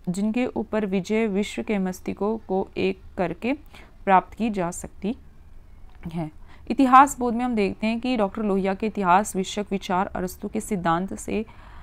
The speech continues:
समानता रखते हैं। उन्होंने मार्क्स के आर्थिक विवेचन के सिद्धांत को अस्वीकार कर दिया। इतना ही नहीं, उन्होंने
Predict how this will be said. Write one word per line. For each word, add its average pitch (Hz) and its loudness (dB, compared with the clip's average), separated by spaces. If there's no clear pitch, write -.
समानता 180 2
रखते 196 -4
हैं। 247 0
उन्होंने 302 6
मार्क्स 214 4
के 254 0
आर्थिक 196 4
विवेचन 202 2
के 226 0
सिद्धांत 190 0
को - 0
अस्वीकार 180 0
कर 196 0
दिया। 214 2
इतना 233 2
ही 262 2
नहीं, 254 -2
उन्होंने 254 0